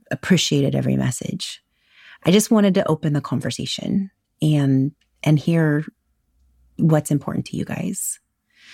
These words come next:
And, you know, I believe in every heck no, every,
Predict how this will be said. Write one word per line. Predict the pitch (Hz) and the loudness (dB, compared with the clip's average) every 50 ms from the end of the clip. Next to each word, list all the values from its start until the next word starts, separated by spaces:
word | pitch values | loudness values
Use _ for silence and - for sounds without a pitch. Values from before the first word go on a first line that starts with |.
| - - - - - - - - - - - - - - _ _ _ _ _ _ _ _ _ _ _ _ _ _ _ - | -20 -20 -18 -18 -18 -18 -18 -18 -20 -20 -20 -20 -20 -20 _ _ _ _ _ _ _ _ _ _ _ _ _ _ _ 4
And, | - 233 240 | 6 8 8
you | 240 | 8
know, | 240 233 233 233 214 - - - - - - | 8 6 6 4 4 0 -2 -2 -2 -2 0
I | 180 202 202 | 0 0 2
believe | 196 202 190 185 185 196 202 185 | 2 2 2 4 4 4 4 4
in | 185 165 151 - - | 2 2 0 0 -2
every | 160 160 165 160 160 160 156 156 156 160 165 - _ _ _ _ _ _ _ _ _ _ _ _ _ _ _ _ _ _ _ _ _ _ | -2 -2 0 -2 0 0 2 2 2 0 -2 -4 _ _ _ _ _ _ _ _ _ _ _ _ _ _ _ _ _ _ _ _ _ _
heck | - - - 190 175 - | -8 -2 0 0 0 2
no, | 165 156 151 143 147 143 143 147 147 147 | 2 2 2 2 2 2 0 0 0 -2
every, | - 151 151 156 151 151 180 | -2 -4 -2 0 2 2 2